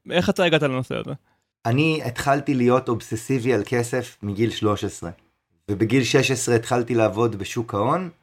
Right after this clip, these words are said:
Speaker 2: ומאז אני פלוס מינוס בתחום, ומאז ומעולם, בגלל שזה מעניין אותי, אתה בטח מכיר את זה, כי הרי אתה עובד במחשבים, אז כל דודה עם בעיה במדפסת מצלצלת לשאול אותך,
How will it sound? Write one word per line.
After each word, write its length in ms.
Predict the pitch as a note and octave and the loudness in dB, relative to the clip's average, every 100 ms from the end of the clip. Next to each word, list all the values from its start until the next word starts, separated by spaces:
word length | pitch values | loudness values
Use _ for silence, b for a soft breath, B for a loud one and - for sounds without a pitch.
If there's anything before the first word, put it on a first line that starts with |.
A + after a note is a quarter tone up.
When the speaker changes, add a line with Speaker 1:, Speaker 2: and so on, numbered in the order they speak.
| _ _ _ _ _ _ - | _ _ _ _ _ _ -6
Speaker 2:
ומאז 600 | A#2 A2+ B2 D#3+ D#3 C#3+ | -2 0 2 2 2 0
אני 160 | C3 A#2+ | -2 -2
פלוס 360 | A#2+ C#3 C3 B2+ | -2 -2 0 -2
מינוס 280 | B2+ A#2 | -2 -2
בתחום, 540 | F#2+ G2+ - C3+ F3+ F#3 _ _ _ _ _ _ _ G2+ | -2 -6 0 0 0 -6 _ _ _ _ _ _ _ -4
ומאז 440 | B2 C3 C3+ C3+ | 0 2 2 2
ומעולם, 680 | D3+ C3 B2+ C#3 D3 C3+ A2 - | 0 4 4 4 2 0 -8 -8
בגלל 300 | A2+ A2 B2 | -2 0 0
שזה 260 | A#2 A2+ B2 | 0 -2 0
מעניין 380 | A#2+ A#2+ E3 F#3+ | 0 2 0 -2
אותי, 420 | E3+ C3+ C3+ C3 _ _ _ - - | -4 -4 -6 -6 _ _ _ -20 -18
אתה 180 | - C#3 | -2 2
בטח 280 | C3+ C#3 - | 4 2 0
מכיר 300 | A#2+ C3 D#3+ | 0 2 2
את 80 | A2 | 2
זה, 80 | A2 | 2
כי 140 | A2 | 2
הרי 140 | G#2 | 4
אתה 160 | G#2 B2 | 4 4
עובד 320 | A#2 G#2+ A#2 | 4 4 2
במחשבים, 580 | A2+ A2 - A2 C3+ A2+ | 2 2 2 2 4 2
אז 120 | F2+ | -2
כל 220 | - A2 | 0 2
דודה 320 | G2+ A#2+ A2+ G#2+ | 4 2 4 2
עם 200 | G#2 G2 | 0 0
בעיה 220 | G#2 A2+ | 2 2
במדפסת 600 | A2 G#2+ - C#3+ B2 G2+ | 2 -2 0 0 0 -4
מצלצלת 540 | F#2+ G#2+ G2+ A#2 A2+ | -6 -6 -2 2 2
לשאול 280 | G#2+ G2+ C3+ | 0 -2 0
אותך, 220 | A#2+ - | 0 0